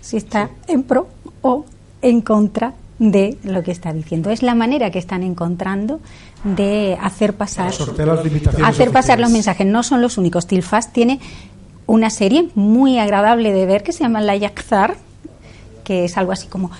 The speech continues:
Speaker 1: "no lo dupliques, no lo, eh, expandas", y, y que habla de la saudización de la juventud, incluso cuando está fuera de sus fronteras. Ellos se occidentalizan cuando están fuera, pero en el momento que están en presencia de otro saudí, automáticamente vuelven. Eso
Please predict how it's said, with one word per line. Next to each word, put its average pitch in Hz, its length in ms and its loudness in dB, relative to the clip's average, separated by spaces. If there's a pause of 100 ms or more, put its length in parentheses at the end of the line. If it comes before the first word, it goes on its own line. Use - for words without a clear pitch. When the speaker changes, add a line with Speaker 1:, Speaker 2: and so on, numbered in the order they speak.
(100)
Speaker 1:
"no 196 120 0
lo 214 100 4
dupliques, 185 580 0
no 180 160 0
lo, 175 240 -4
eh, 180 300 -2
expandas", 196 420 -4 (580)
y, 214 560 4
y 226 100 2
que 240 180 2
habla 233 400 2
de 220 560 0
la 185 180 0
saudización 202 1160 0 (100)
de 202 540 0
la 196 100 -2
juventud, 196 400 0
incluso 269 380 0
cuando 185 240 -4
está 196 180 -6
fuera 185 380 -2
de 170 100 0
sus 175 180 -6
fronteras. 147 760 -6
Ellos 131 240 -8
se 151 280 -6 (100)
occidentalizan 175 720 -2
cuando 220 180 -2
están 202 220 -6
fuera, 214 200 0
pero 262 140 0
en 247 40 2
el 233 40 2
momento 226 220 2
que 233 60 4
están 226 180 2
en 226 80 0
presencia 214 360 0
de 208 80 4
otro 214 200 0
saudí, 208 400 4
automáticamente 214 800 0
vuelven. 180 320 2
Eso 247 260 0